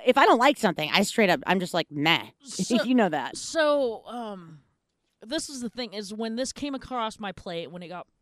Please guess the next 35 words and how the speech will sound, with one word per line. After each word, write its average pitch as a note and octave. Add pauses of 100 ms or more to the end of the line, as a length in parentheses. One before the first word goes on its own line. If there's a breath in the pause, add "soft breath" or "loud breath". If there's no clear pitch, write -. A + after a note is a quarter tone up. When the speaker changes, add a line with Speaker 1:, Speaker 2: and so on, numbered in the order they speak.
Speaker 2:
put G#3
in G3
front F#3+
of F3+
me F3
that E3
they're, E3+
you F3
know, D#3
like, D#3+ (220)
the, E3+
the D#3+
Daniels F3+
are F#3
coming G3
to G3
town F3
and E3+
that E3
there's E3+
this F3
movie, E3
Swiss E3
Army D#3+ (400)
Man, F3
that's E3
coming E3
out D#3
and D#3
they're D#3
doing D#3
press -
for D3+
it. C#3+ (580)
Um, D#3